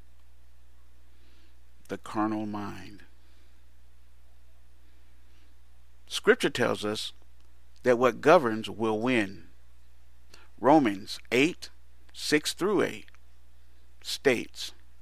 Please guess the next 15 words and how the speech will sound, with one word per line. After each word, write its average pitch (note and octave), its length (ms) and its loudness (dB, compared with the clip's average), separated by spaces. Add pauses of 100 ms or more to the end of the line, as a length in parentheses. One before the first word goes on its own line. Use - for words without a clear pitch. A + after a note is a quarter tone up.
(1040)
"The A#2+ 140 4
mind D#3 480 8
governed C3 380 8
by A#2 240 6
the C3 100 0
flesh - 520 -6 (280)
is G#2 140 -6
death, - 480 -2 (1300)
but A#2+ 200 4
the A#2+ 80 6
mind B2+ 360 8
governed A#2+ 320 4
by A#2 160 4
the A2 120 -2
Spirit A#2 520 2